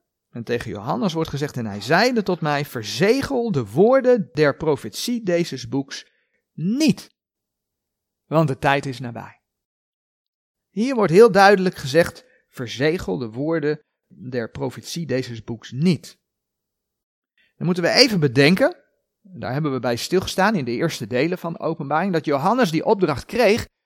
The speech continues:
toen hij door de Here vooruitgeplaatst werd in de geest op de dag des Heren. Voor hem gold dus heel letterlijk, want de tijd is nabij.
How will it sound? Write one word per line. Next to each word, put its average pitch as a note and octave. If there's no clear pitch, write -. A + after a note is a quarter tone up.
toen G3
hij F3
door D#3
de C#3
Here F#3+
vooruitgeplaatst C3+
werd B2+
in B2+
de A2
geest F3
op -
de A#2
dag B2
des D3
Heren. C3
Voor -
hem A#3
gold D#3
dus C#3+
heel G3+
letterlijk, F#3+
want C#3+
de A2
tijd A3+
is D#3+
nabij. C#3